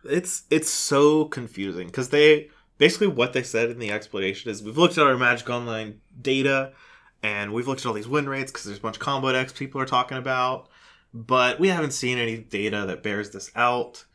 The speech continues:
so we, we're just not gonna do anything, and we're just gonna unban Oath of Nissa for, you know, some reason."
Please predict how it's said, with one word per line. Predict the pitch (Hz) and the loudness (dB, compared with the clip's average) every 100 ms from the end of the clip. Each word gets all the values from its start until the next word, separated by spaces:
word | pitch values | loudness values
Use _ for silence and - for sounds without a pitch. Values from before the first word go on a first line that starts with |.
| _ _ _ _ - | _ _ _ _ -16
so | - - 110 110 113 | -10 -2 0 0 0
we, | 139 | -2
we're | 127 139 | -2 -2
just | 135 - | -2 -4
not | 123 113 98 | 0 0 0
gonna | 110 107 | -2 -2
do | 101 101 | -4 -6
anything, | 104 104 104 101 | -10 -8 -6 -6
and | 98 | -8
we're | 104 | -8
just | 101 | -8
gonna | 113 98 | -8 -6
unban | 101 104 101 95 | -6 -4 -6 -6
Oath | 95 104 | -8 -8
of | 98 | -12
Nissa | 101 101 98 95 | -12 -12 -10 -12
for, | - 95 92 92 _ _ _ _ | -10 -8 -8 -10 _ _ _ _
you | 98 95 | -14 -14
know, | - | -12
some | - 98 87 | -10 -10 -10
reason." | - 107 | -16 -20